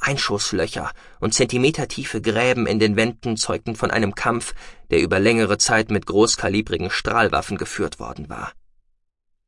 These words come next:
Das hegte in ihm die Hoffnung, dass der einbeinige Grudruck überlebt haben könnte.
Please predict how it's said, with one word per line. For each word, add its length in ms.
Das 220
hegte 260
in 180
ihm 200
die 140
Hoffnung, 440
dass 200
der 160
einbeinige 640
Grudruck 580
überlebt 600
haben 220
könnte. 500